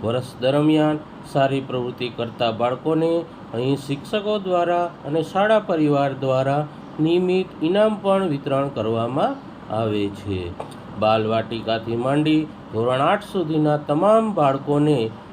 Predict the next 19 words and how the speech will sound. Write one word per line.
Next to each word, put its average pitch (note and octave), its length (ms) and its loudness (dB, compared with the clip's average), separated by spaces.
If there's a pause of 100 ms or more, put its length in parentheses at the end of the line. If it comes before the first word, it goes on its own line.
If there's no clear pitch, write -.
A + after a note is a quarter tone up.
(100)
અહીં F3 440 2 (160)
જરૂરી F#3 480 2
અભ્યાસ D3 560 4 (460)
સંપૂર્ણ G3+ 640 2
રીતે E3+ 420 0
ફ્રીમાં F3+ 840 0 (220)
આપવામાં B2+ 1000 0
આવે A2 240 0
છે. F2+ 460 -8 (240)
અહીં F#3 360 2
શાળા G3+ 320 4
દ્વારા F3 500 2 (340)
વિશાળ G#3+ 480 4
કોમ્પ્યુટર E3 640 0
લેબ D3+ 320 4 (140)
પણ F#3+ 260 2 (340)
ચલાવવામાં A#2+ 800 2 (320)
આવે A2 300 2
છે. F#2 380 -8